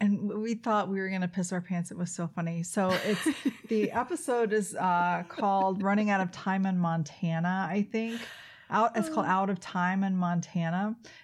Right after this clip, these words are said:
Speaker 1: and it's in season one hundred and seventy.
Speaker 2: Oh my God.
Speaker 1: Um, I know. And so it's this, this, uh, this really aggressive wife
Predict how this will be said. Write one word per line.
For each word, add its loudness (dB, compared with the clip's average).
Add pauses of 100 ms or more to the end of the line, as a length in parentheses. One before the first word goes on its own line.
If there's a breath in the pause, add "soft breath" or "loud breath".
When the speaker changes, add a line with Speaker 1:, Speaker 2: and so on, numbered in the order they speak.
Speaker 1:
and 2
it's 0
in 4
season 0
one 2
hundred 2
and 2
seventy. 0 (240 loud breath)
Speaker 2:
Oh 0
my 4
God. 4
Speaker 1:
Um, -4 (400)
I 0
know. 2 (420 loud breath)
And 2
so 2
it's 0
this, 0 (120)
this, 2 (360)
uh, 0
this -4
really 0
aggressive 0
wife -2